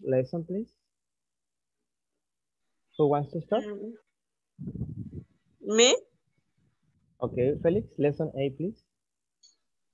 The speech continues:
Speaker 2: Lesson A, talk about new events using the simple past, passive.
Speaker 1: Okay,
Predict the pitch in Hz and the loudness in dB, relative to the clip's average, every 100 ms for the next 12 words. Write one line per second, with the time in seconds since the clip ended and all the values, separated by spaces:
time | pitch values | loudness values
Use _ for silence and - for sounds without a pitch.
0 | _ _ _ - 233 233 226 226 240 233 | _ _ _ 4 8 10 8 6 2 4
1 | 196 214 214 196 - _ _ 226 220 233 | 6 8 10 8 4 _ _ 6 8 6
2 | 247 240 220 226 226 233 226 247 220 220 | 6 6 8 6 2 0 2 2 2 4
3 | 214 226 240 247 _ 202 214 233 233 254 | 4 4 0 -4 _ -6 2 2 2 -2
4 | 240 220 214 - 220 233 233 233 214 220 | 4 4 2 -4 -2 2 2 2 4 4
5 | 233 - _ - - - - 220 226 - | 2 -10 _ -12 -12 -6 2 4 4 2
6 | 214 196 196 _ _ _ _ _ _ _ | -6 -8 -8 _ _ _ _ _ _ _
7 | _ _ _ - 135 _ 131 - 123 143 | _ _ _ -12 -12 _ -10 -4 -2 -2